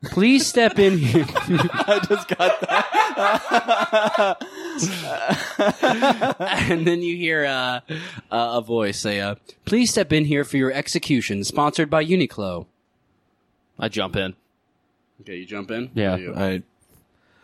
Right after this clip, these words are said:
Speaker 4: I just
Speaker 3: But
Speaker 4: kinda
Speaker 3: I,
Speaker 4: s-
Speaker 3: but I hold my breath.
Speaker 4: I'm not
Speaker 1: Good
Speaker 4: done.
Speaker 1: idea.
Speaker 4: I'm,
Speaker 3: I have
Speaker 4: I'm
Speaker 3: a feeling that's gonna pay off. <laughs>
Speaker 4: I am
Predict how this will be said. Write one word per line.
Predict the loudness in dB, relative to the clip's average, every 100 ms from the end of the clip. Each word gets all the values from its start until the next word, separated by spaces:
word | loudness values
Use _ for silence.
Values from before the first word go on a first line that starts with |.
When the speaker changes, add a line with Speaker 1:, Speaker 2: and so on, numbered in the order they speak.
| _ -8
Speaker 4:
I | -6
just | -4 -4
Speaker 3:
But | -4
Speaker 4:
kinda | -4
Speaker 3:
I, |
Speaker 4:
s- | -4 -2
Speaker 3:
but | 0 0 -2 -6
I | -6 -6
hold | -6 -4 -2 -2 -4
my | -6 -6
breath. | -4 -4 -4 -6 -12 -18 -20 -20 -20 -20 _ -8
Speaker 4:
I'm | -4 0
not | 0 0
Speaker 1:
Good |
Speaker 4:
done. | 0 0
Speaker 1:
idea. | 0
Speaker 4:
I'm, | 0
Speaker 3:
I | 2
have | 2
Speaker 4:
I'm |
Speaker 3:
a | 2
feeling | 0 2
that's | 0 -2
gonna | -2 -4
pay | -2 -2 0 0
off. | -2 -4 -8 -12 -6
<laughs> |
Speaker 4:
I | -2 0 2 2 0 0
am | 0 0 0 -4